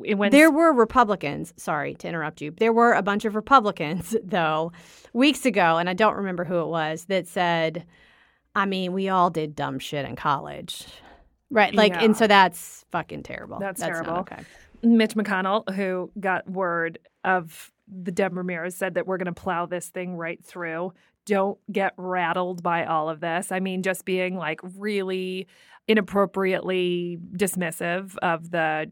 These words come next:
Speaker 1: of the claims. I didn't put it down here, but, um, s-, the s-, guy that's running against Hattie Heitkamp for Senate in,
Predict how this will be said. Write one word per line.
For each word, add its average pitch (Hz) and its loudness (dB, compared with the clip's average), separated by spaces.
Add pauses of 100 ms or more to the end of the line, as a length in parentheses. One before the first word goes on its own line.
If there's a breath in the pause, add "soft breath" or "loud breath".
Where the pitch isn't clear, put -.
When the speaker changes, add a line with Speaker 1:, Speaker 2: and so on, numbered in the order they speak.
Speaker 1:
of 170 -2
the 180 -2
claims. 175 -6 (340 loud breath)
I - -4
didn't 208 4
put 208 0
it 180 0
down 185 2
here, 175 -2
but, 160 -2
um, 165 -2 (640)
s-, - -10
the 185 4
s-, - -4
guy 196 4
that's 190 0
running 185 -2
against 180 -4
Hattie 185 -2
Heitkamp 202 -2
for 190 -4
Senate 185 -4
in, 175 -2